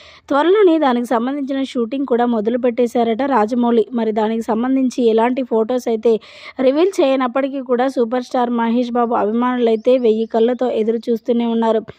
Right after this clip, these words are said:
దానికి సంబంధించి ఏదైనా ఒక క్లిప్ దొరుకుతుందా అని చెప్పి ఎంతగానో ఎదురు చూస్తున్న వారందరికీ కూడా రాజమౌళి మరి వారందరి సంతోషం కొరకే ఈ మాట రివీల్ చేసినట్లుగా తెలుస్తుంది. రుద్ర అనే పేరుతో సూపర్ స్టార్ మహేష్ బాబు నటించబోతూ ఉన్నారు.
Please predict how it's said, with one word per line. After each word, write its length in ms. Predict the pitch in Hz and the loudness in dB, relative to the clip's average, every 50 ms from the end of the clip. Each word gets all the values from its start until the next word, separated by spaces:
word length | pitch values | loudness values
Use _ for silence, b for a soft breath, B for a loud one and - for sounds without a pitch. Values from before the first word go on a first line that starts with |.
| b b b b _ | b b b b _
దానికి 380 | 277 262 - 240 254 294 349 330 | -2 0 2 2 2 0 -2 -2
సంబంధించి 520 | - 320 269 269 302 330 330 330 294 - 320 269 | -2 -2 -2 0 0 0 0 0 -2 0 0 2
ఏదైనా 380 | 226 226 233 262 285 302 330 330 | 2 2 2 2 0 0 -2 -2
ఒక 120 | 285 - | -6 -8
క్లిప్ 280 | 247 - 254 254 247 240 | -10 -8 -6 -6 -6 -2
దొరుకుతుందా 600 | 226 240 233 240 240 - - 294 277 269 269 262 | 0 2 2 2 0 -2 -4 -2 -2 0 0 0
అని 140 | 254 240 233 | -2 -2 -2
చెప్పి 260 | 214 247 226 226 - 277 269 | 0 -2 -2 -2 -4 -4 -2
ఎంతగానో 580 | 240 220 220 233 240 277 277 277 269 254 240 254 - | -2 -2 -2 -4 -2 -2 -2 0 0 -2 -2 -2 -2
ఎదురు 260 | 247 240 220 240 247 233 | -4 -2 -2 -4 -6 -4
చూస్తున్న 400 | - 254 240 - - 247 233 233 240 | -4 -4 -4 -4 -4 -4 -4 -2 -2
వారందరికీ 600 | 233 226 220 220 214 220 226 269 285 254 - 269 | -2 -2 -2 -2 -2 -2 -2 -4 -6 -8 -8 -4
కూడా 240 | - 262 240 240 233 220 B B B B B B B - | 0 0 2 2 0 -2 B B B B B B B -4
రాజమౌళి 640 | 277 254 247 269 302 381 403 415 370 330 311 320 330 | -2 0 0 0 0 0 0 2 2 0 0 -2 -2
మరి 220 | 320 294 277 254 | -2 -2 0 0
వారందరి 520 | 247 240 226 233 233 226 233 254 311 311 302 | 2 2 2 0 0 -2 -2 -2 -2 -2 -2
సంతోషం 520 | - 269 233 233 254 269 269 - 294 269 | -2 -4 -2 -2 -2 -2 -2 -2 -4 -4
కొరకే 320 | 247 277 254 247 240 - 277 | -2 -2 -2 -2 -4 -4 -6
ఈ 100 | 269 254 | -4 -4
మాట 280 | 247 233 226 226 226 | -2 -2 -2 -2 -2
రివీల్ 360 | 247 247 240 220 214 226 226 - | -2 0 0 0 0 -2 -2 -2
చేసినట్లుగా 600 | - 247 240 233 - 240 226 214 226 226 226 233 | -2 -2 -2 -2 -4 -6 -6 -4 -4 -2 -2 -2
తెలుస్తుంది. 640 | 240 - 247 233 226 226 - - 254 233 240 240 226 - - 269 262 | 0 0 -2 -2 -2 -4 -4 -4 -2 0 0 0 -2 -4 -8 -12 -10
రుద్ర 280 | 226 233 208 208 247 247 247 | -10 -6 -4 -2 0 0 0
అనే 200 | 240 233 233 233 | 0 0 -2 -2
పేరుతో 500 | 226 - 226 226 233 233 247 - 247 233 202 B B B B B B | 0 2 2 2 2 0 0 0 0 0 0 B B B B B B
సూపర్ 340 | - - 320 302 370 415 392 | -2 0 0 0 0 -2 -2
స్టార్ 260 | - 349 311 302 302 | 0 0 0 2 2
మహేష్ 340 | 269 254 240 277 294 262 - | 2 0 2 0 0 0 0
బాబు 220 | 285 254 240 262 | -2 0 0 -2
నటించబోతూ 760 | 254 233 220 214 214 254 254 - 277 254 247 247 240 226 262 254 | -2 -4 -4 -4 -6 -6 -4 -4 -2 0 0 0 0 0 -2 -2
ఉన్నారు. 360 | 247 240 240 240 240 240 | 0 2 2 2 2 2